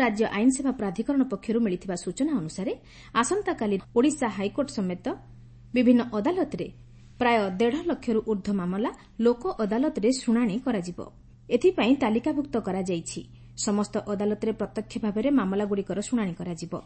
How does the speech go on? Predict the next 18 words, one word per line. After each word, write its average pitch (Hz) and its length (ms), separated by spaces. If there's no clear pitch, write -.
ହାଇକୋର୍ଟରେ 262 560
ସାତ - 320
ଜଣ 330 180
ବିଚାରପତି 247 560
ବିଭିନ୍ନ 208 280
ପ୍ରକାର 190 320
ମାମଲାର 220 420
ଶୁଣାଣି 262 340
କରିବେ। 170 360
କଟକ 214 400
ଜିଲ୍ଲା 202 260
ଜଜ୍ 180 280
କୋର୍ଟରେ 262 300
ମଧ୍ୟ 185 260
ଆସନ୍ତାକାଲି 262 580
ମାମଲାର 214 420
ଶୁଣାଣି 214 400
ପାଇଁ 175 200